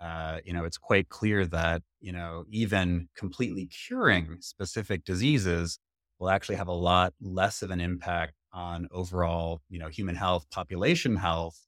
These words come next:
than you'd expect. Um, and it's because there's all these different diseases developing kind of at the same time. So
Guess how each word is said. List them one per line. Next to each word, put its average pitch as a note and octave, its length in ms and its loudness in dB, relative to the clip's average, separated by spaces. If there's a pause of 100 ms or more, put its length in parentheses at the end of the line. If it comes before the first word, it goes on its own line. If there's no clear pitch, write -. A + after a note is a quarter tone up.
(120)
than E2+ 420 -4
you'd E2+ 340 -4
expect. E2+ 720 -2 (520)
Um, F2 680 0
and F2+ 140 -4
it's F2 120 -8 (220)
because G2+ 760 4
there's F2+ 220 -4
all F2 240 -2
these E2+ 220 -2
different E2+ 420 -6
diseases F2 380 -8
developing E2+ 540 0
kind E2+ 180 -2
of E2 80 -2
at E2 320 -4
the - 80 -20
same E2 300 -6
time. E2 580 -2
So E2+ 440 -2